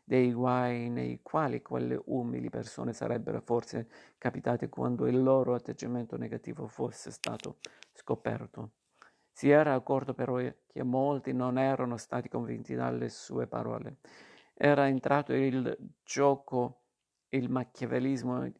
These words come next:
incolto dei siciliani che tanto spesso induceva in quei tempi questa gente generosa per definizione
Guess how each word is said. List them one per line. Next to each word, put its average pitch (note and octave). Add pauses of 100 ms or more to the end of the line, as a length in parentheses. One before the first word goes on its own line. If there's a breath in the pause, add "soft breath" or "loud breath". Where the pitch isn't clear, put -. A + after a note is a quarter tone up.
(140)
incolto C3
dei B2+
siciliani B2
che A#2+
tanto C#3
spesso -
induceva A#2 (460 loud breath)
in A#2+
quei C3
tempi B2+
questa A#2+
gente A#2+
generosa B2
per A#2+ (320 loud breath)
definizione B2